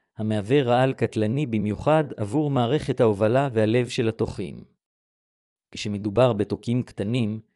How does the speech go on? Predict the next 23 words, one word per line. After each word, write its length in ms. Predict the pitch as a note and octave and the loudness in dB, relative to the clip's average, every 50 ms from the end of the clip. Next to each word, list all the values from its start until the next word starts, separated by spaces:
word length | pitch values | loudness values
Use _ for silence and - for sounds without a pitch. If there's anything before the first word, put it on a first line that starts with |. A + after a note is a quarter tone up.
| _ _ _ | _ _ _
אכילת 440 | - D3 - A#2 A2+ - E3 D#3+ - | -14 -10 -6 0 2 2 2 4 2
אבוקדו 500 | A#2 G#2 G#2+ G2+ - B2 A2 G#2 A#2 B2+ | 2 0 0 0 2 2 2 4 2 2
מסתיימת 640 | A#2 G#2 - - - G#2 G#2 A#2 C3 C#3 C3+ - - | 2 0 -2 -2 0 2 2 2 2 0 -2 -6 -6
כמעט 380 | - A#2+ A#2 B2+ C#3 D3+ - - - | -4 -4 -2 -2 -2 -4 -4 -2 -2
תמיד 320 | B2 A#2 C#3+ E3 D3 G#2 | 0 0 0 -2 -2 -2
במוות 480 | G2+ G#2+ A2 A#2+ C3+ C3+ D3 D3 D3 A2+ | -2 0 2 0 2 2 2 0 2 0
לאחר 320 | G#2 G2+ - - C#3 B2 | -2 0 0 0 0 2
עשרים 320 | A2+ - - - D3 D3 C3 | 0 0 -2 -2 -2 -2 2
וארבע 380 | G#2+ G#2 G2+ G2+ G2 A2+ B2+ C3 | 2 2 2 2 2 2 2 4
עד 120 | C3+ A#2 | 4 2
ארבעים 420 | B2 G#2+ G#2 G2+ A2 B2 C#3 D3 C3+ | 2 2 2 0 0 0 0 -2 -2
ושמונה 480 | A#2+ - - A#2+ A#2 B2 C3 C3+ C3+ | -4 -4 -4 -2 -2 0 0 -2 -2
שעות 440 | C3 - D3+ - C3 C#3 C#3 C3+ - | -2 -4 -4 -2 0 0 -2 -2 -2
מרגע 420 | A#2+ A#2 G#2+ A2+ B2 A2+ A2 G#2+ | -2 -2 0 0 0 2 2 2
האכילה. 460 | G#2+ G2+ - - - G2 F2+ D#2 C2+ - - _ _ _ _ _ _ _ _ _ _ _ _ _ _ _ _ _ _ _ | 2 0 -2 -4 -6 -6 -6 -6 -6 -8 -12 _ _ _ _ _ _ _ _ _ _ _ _ _ _ _ _ _ _ _
זרעים 400 | - G#2+ A2+ A#2 A#2 D3+ F3 F3+ | -4 0 2 2 2 2 0 0
של 180 | - - C#3 A#2 | 0 0 -2 0
פירות, 580 | - - G#2+ G#2 G2 G2 F2+ C#2 - _ _ _ _ _ _ _ _ _ | 0 0 0 0 0 -2 -4 -4 -8 _ _ _ _ _ _ _ _ _
הרבה 320 | A#2+ A2+ G#2+ A#2 D3 E3+ | -2 -2 2 4 4 4
זרעים 320 | C#3+ A#2+ A#2+ A#2 A#2 C3 C#3 A#2 | 4 4 2 2 2 2 0 -2
וגרעינים 520 | A2+ G2+ A2 G#2 G#2 G#2+ A2+ C#3 C#3+ B2+ | 0 2 2 2 2 0 0 -2 -2 -2
של 180 | - - G#2 G#2 | -2 -4 -4 -2
פירות, 600 | - - G2+ G2 G2+ G2+ G2 - - - _ | -2 0 0 0 0 -2 -2 -4 -6 -10 _